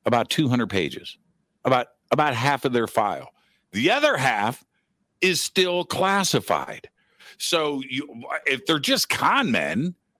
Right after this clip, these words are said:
what, what, what, what, what, what is it that they know, or what is it about these two guys that has to remain classified?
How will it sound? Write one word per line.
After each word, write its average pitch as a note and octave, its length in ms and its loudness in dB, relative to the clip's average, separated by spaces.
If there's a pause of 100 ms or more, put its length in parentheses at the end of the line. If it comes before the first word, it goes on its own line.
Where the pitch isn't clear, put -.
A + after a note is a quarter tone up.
(320)
what, G3 240 0
what, F#3 260 -2
what, F#3+ 240 -2
what, D3 600 0
what, C#3 380 2 (120)
what C3 300 0
is A3 160 0
it F#3+ 140 2
that C3 260 2
they G3+ 240 4
know, G2 520 0
or B2+ 220 2
what D3+ 300 2
is F3 240 2
it D3+ 120 0
about C#3 300 2
these C3+ 180 0
two D3+ 160 2
guys D#3 380 2
that A2 180 2
has B2+ 220 2
to C3+ 80 -4
remain A2+ 440 2
classified? - 960 0